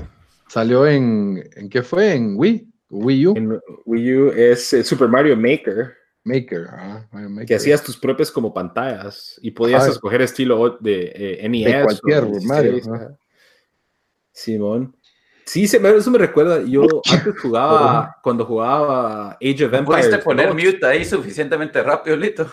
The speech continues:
Speaker 1: No pude, no pude.
Speaker 2: <laughs> Qué bueno que estamos grabando así de lejitos porque nos hubiera caído. Eh, no, le iba a decir, Dan, eh,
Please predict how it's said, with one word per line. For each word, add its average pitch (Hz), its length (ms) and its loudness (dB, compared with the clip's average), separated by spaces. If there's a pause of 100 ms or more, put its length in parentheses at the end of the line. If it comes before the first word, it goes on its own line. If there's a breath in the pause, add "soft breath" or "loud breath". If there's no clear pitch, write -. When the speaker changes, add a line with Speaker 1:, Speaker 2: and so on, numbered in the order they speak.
(320)
Speaker 1:
No 107 160 -6
pude, 113 580 -4
no 104 160 -8
pude. 107 300 -10 (180)
Speaker 2:
<laughs> - 1300 -16
Qué 123 60 -2
bueno 165 180 4
que 156 60 2
estamos 151 280 -2
grabando 123 360 -2
así 143 160 -10
de 143 80 -4
lejitos 131 480 -14
porque 110 400 -16 (120)
nos - 180 -16
hubiera 117 220 -6
caído. 127 360 -12 (720 soft breath)
Eh, 107 340 0
no, 175 300 2
le 151 100 4
iba 175 100 2
a - 20 6
decir, 175 260 -2
Dan, 185 320 -2
eh, 120 500 -2